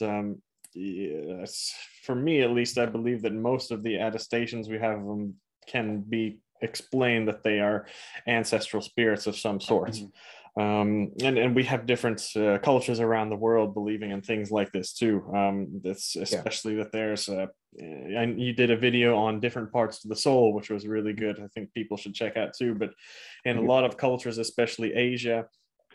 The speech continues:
Speaker 1: and Oceania, they believed that they had a little person. They didn't call them elves. I, f-, I forget the name for 'em. They have different names in different countries, but it's, they have a little elf, like, in the center of their body, and that's,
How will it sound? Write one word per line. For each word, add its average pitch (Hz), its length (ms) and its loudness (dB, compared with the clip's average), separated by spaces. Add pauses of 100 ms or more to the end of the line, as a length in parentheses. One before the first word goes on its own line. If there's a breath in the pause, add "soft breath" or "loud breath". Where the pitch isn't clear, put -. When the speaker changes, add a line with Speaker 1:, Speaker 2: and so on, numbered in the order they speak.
(340)
Speaker 1:
and 110 140 -2
Oceania, 113 760 0
they 107 140 2
believed 110 540 -2
that 107 160 -2
they - 120 2
had 113 240 2
a 113 60 2
little 160 240 6
person. 117 400 0
They 127 80 -2
didn't 135 220 -6
call 127 160 6
them 117 180 2
elves. 117 400 4
I, 117 60 2
f-, - 260 -6
I 127 80 -4
forget 139 320 2
the 120 60 -4
name 113 340 0
for 117 100 -6
'em. 113 120 -4
They 113 80 -4
have 110 180 -6
different 110 300 -8
names 107 300 -6
in 104 60 -12
different - 300 -16
countries, 107 400 -8
but 107 180 -2
it's, 104 220 -4 (380 loud breath)
they 117 80 2
have 120 180 0
a 120 60 4
little 127 340 0
elf, 120 260 6 (140)
like, 107 400 -2
in 117 140 -6
the 107 80 -4
center 120 320 -2
of 110 80 -4
their 113 160 0
body, 107 500 0
and 104 220 -6
that's, - 260 -4